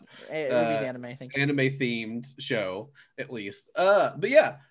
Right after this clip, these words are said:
Speaker 2: so I figure let's go on and get one done, you know?
Speaker 1: R-, Ruby is just
Speaker 2: Do
Speaker 1: as
Speaker 2: it.
Speaker 1: much as an anime as Cory in the House, okay? Leave me alone.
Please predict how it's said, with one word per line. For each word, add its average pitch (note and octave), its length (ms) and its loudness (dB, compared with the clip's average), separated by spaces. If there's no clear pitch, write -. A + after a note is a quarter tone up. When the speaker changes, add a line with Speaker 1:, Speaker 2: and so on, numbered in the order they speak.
Speaker 2:
so D3 460 2
I - 20 -4
figure D3+ 300 2
let's C#3 180 0
go F#3 100 2
on G3 60 0
and F3+ 100 -2
get E3+ 120 0
one E3 180 -2
done, D3 460 0
you A#2+ 120 -6
know? D3 340 -4
Speaker 1:
R-, C#3+ 100 -16
Ruby F#3 420 -6
is G3 140 0
just F#3 220 -2
Speaker 2:
Do D#3+ 60 -2
Speaker 1:
as - 60 -4
Speaker 2:
it. F#3 40 -10
Speaker 1:
much F#3+ 180 -6
as F3+ 100 -10
an F3+ 80 -8
anime F3 320 -4
as E3 180 -4
Cory E3 340 -6
in D#3 60 -8
the C#3 100 -8
House, C#3+ 320 -8
okay? D3+ 360 -10
Leave D#3+ 120 -14
me D#3 80 -14
alone. D3+ 300 -12